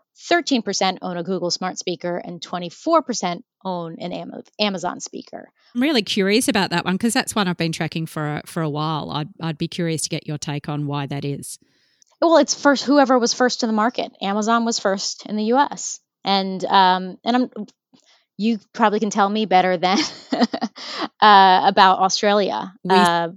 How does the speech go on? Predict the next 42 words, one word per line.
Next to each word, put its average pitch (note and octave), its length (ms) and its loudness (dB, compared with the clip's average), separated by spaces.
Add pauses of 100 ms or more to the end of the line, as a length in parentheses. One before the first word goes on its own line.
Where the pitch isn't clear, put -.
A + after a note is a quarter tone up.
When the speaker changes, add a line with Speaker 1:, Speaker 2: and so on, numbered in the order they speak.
Speaker 2:
yeah, F#3+ 200 2
we F#3+ 160 2
saw G3 260 0
a E3+ 80 0
lot E3 320 0
of, E3 260 -2
uh, D#3+ 220 -2
Google D#3+ 360 -2
Home D#3+ 280 -2
promos, F3 540 -4
so D#3+ 500 -2
a E3+ 100 -4
lot E3 140 -2
of D#3+ 100 -4
even D#3 280 -4
gift D#3+ 240 -4
with D#3 160 -6
purchases F#3 640 -4
where D#3 100 -4
you D3+ 160 -2
got D3 140 -6
a D3 40 -8
free D3+ 380 -6
Google D#3 320 -6
Home E3+ 320 -6
early D3+ 340 -4
in D#3 220 -6
the D3 240 -6
early D3+ 260 -6
days D#3 380 -6
a - 40 -10
few D#3 140 -8
years D3+ 240 -6
ago. E3+ 300 -8
So D#3+ 380 -8 (320)
Google D3+ 440 -6
went D3+ 220 -6
out D#3 320 -12
far E3+ 220 -4
more D3+ 180 -4
aggressively D3 640 -8
here. C#3+ 320 -8